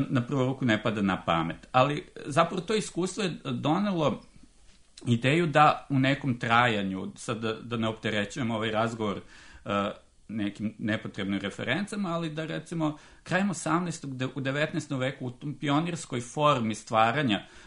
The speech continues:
muzejskih postavki je postojala ideja da prosto predmet takav kakav jeste ima zaseban kvalitet, ne nužno vezan za njegov kontekst iz kog je potekao. I to je dovelo do nekih čuvenih formulacija, plemenite beline, e,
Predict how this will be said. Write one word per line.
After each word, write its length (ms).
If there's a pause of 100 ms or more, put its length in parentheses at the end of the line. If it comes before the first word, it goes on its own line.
muzejskih 480
postavki 500
je 100
postojala 580
ideja 440
da 580 (240)
prosto 340 (1000)
predmet 500
takav 340
kakav 300
jeste 400
ima 160
zaseban 560
kvalitet, 500
ne 200
nužno 400
vezan 300
za 100
njegov 280
kontekst 560
iz 120
kog 240
je 140
potekao. 560 (260)
I 120
to 80
je 60
dovelo 340
do 120
nekih 280
čuvenih 340
formulacija, 800
plemenite 500
beline, 520
e, 100